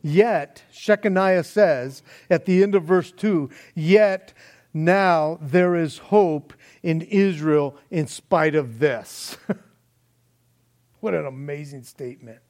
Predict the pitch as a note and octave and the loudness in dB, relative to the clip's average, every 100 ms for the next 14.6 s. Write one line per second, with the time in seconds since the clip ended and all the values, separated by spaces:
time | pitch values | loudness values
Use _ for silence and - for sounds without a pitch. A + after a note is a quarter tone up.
0 | _ _ _ _ _ _ _ _ _ _ | _ _ _ _ _ _ _ _ _ _
1 | - F#3+ C#4+ F#3+ G3 C4 G3 F#3+ A#3+ G#3+ | 0 2 2 2 2 2 0 2 4 2
2 | F#3+ - A#3+ A#3+ G3 G3 G#3+ D3+ C3 C3 | -2 0 0 0 0 2 2 0 -2 -4
3 | - - - - - G#3+ G#3+ - G#3+ G3+ | -8 -20 -20 -20 0 0 0 -2 0 0
4 | C#3 - _ _ _ _ _ _ _ _ | -2 -12 _ _ _ _ _ _ _ _
5 | _ _ _ _ _ _ D#3+ B3 A#3+ E3+ | _ _ _ _ _ _ -2 0 0 2
6 | G3 E3+ - - _ _ _ - F3 D#4 | 0 0 -10 -20 _ _ _ -10 0 2
7 | G#4 A#3 F#3 D4 B3+ A3+ A3+ D#3+ F3 C#3+ | 2 -2 0 2 2 2 0 4 2 2
8 | G#2 - _ _ - A3+ C#4 C4+ A3+ A3 | -6 -14 _ _ 2 4 6 4 4 4
9 | F3 - _ D#3 B2+ B3+ C#4+ - C4+ G#3+ | 2 -8 _ -14 2 4 4 2 2 4
10 | B3 A3+ G3+ F#3 G3 C4 G#3+ D#3+ E3+ E3 | 2 4 2 4 4 4 4 2 -2 -6
11 | _ _ _ _ _ _ _ _ F#3 F3+ | _ _ _ _ _ _ _ _ 0 2
12 | G3+ G3 - A3+ B3+ A#3 G3 A3+ G#3 F3 | 2 0 2 2 2 0 2 4 2 0
13 | - G3+ B3 A#3 E3 - - F3 A3+ C#4+ | 0 2 2 0 -2 -4 -2 0 0 -2
14 | B3+ D#4+ E4+ D#4 - - | -4 -2 -2 -4 -12 -20